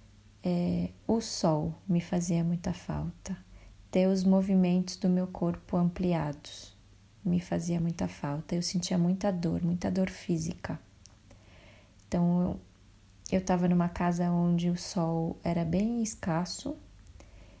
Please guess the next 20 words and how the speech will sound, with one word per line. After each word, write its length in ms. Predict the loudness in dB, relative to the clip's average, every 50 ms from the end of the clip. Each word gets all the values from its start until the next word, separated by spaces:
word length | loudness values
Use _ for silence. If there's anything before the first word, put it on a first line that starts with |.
| -20 -16 -6 -2
e 420 | 0 2 4 4 4 4 4 2 2
os 180 | 2 0 0
dias 280 | 0 0 0 0 0 -2
que 120 | -2 -2
ele 140 | -2 0 0
chegava, 760 | 0 0 0 0 0 0 0 0 0 0 0 0 0 0 0
eu 160 | 0 0 0
grudava 560 | -2 -2 -2 -2 0 2 2 2 2 2 2
na 180 | 2 4 4 2
janela 680 | 2 2 2 2 2 0 0 -2 -4 -4 -6 -8 -18 -20 -20 -20 -20 -20 -20 -20 -20 -20 -20 -12 -6
pra 220 | -2 0 0 0 2
me 500 | 2 2 2 2 2 2 2 0 0 -2 -4 -10 -20 -20 -20 -20 -20 -20 -20 -20 -20 -20 -20 -20 -20 -20 -20 -20 -18 -16 -4 0
nutrir, 560 | 4 4 4 4 2 0 0 0 2 4 4
me 120 | 4 4 4
alimentar. 760 | 4 4 4 4 4 2 2 -2 -2 -2 -2 -2 -2 -2 -6 -10 -20 -20 -20 -20 -20 -8 -4
Isso 280 | -2 0 0 2 2 2
me 60 | 0
fez 300 | 0 0 0 0 2 4
muita 400 | 4 4 4 4 2 0 -2 -4
falta. 640 | -6 -6 -6 -6 -6 -6 -6 -10 -10 -8 -8 -8 -8